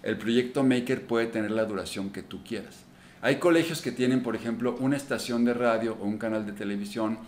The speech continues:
permanente, lo tienen todo el año y, por ejemplo, incluso lo manejan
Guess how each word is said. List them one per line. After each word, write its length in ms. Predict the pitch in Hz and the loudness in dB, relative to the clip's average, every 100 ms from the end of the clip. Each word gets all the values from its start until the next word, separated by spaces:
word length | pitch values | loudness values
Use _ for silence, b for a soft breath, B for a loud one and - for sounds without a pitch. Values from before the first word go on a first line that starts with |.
| B - - | B -14 2
permanente, 760 | 120 113 110 110 143 170 123 | 4 4 2 2 0 -2 -6
lo 140 | 98 95 | -8 -6
tienen 420 | 117 120 123 123 | 0 2 0 -2
todo 300 | - 139 151 | 0 0 0
el 100 | 143 | -2
año 320 | 117 98 98 - B B B B | -2 -2 -4 -10 B B B B
y, 100 | 113 | -6
por 180 | 104 113 | -2 -2
ejemplo, 380 | 110 127 120 131 | 0 -2 0 0
incluso 440 | 120 135 147 147 | 0 0 0 0
lo 100 | 139 | 0
manejan 680 | 113 101 107 104 117 120 B | 2 2 0 0 0 0 B